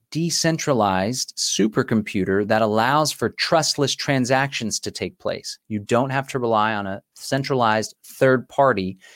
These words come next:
in order to exchange value and trust that the person that says they're sending you money, cryptocurrency, they have that cryptocurrency. They're not lying about it. We don't have to rely on a third party.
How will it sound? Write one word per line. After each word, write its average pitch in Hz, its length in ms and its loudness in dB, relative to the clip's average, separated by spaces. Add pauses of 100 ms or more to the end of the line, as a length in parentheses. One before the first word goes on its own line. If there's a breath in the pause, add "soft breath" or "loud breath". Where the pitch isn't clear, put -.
(140)
in 127 120 -2
order 131 280 4
to 135 140 -2
exchange 110 540 -2
value 113 500 -2
and 104 220 -4
trust - 500 0 (260 soft breath)
that 101 120 -10
the 90 40 -14
person 135 340 -4
that 110 120 -6
says 123 280 -2
they're 113 120 -4
sending 117 380 -2
you 110 120 0
money, 107 480 -2 (380)
cryptocurrency, 107 800 0
they 101 140 2
have 110 280 0
that 98 220 -2
cryptocurrency. - 840 -6 (120)
They're 98 160 -4
not 101 200 -2
lying 104 300 2
about 90 300 -2
it. - 100 -14 (300 soft breath)
We 92 60 -6
don't 113 200 2
have 117 140 0
to 110 80 0
rely 101 240 2
on 95 80 -2
a 87 40 -4
third 98 320 -2
party. 95 380 -2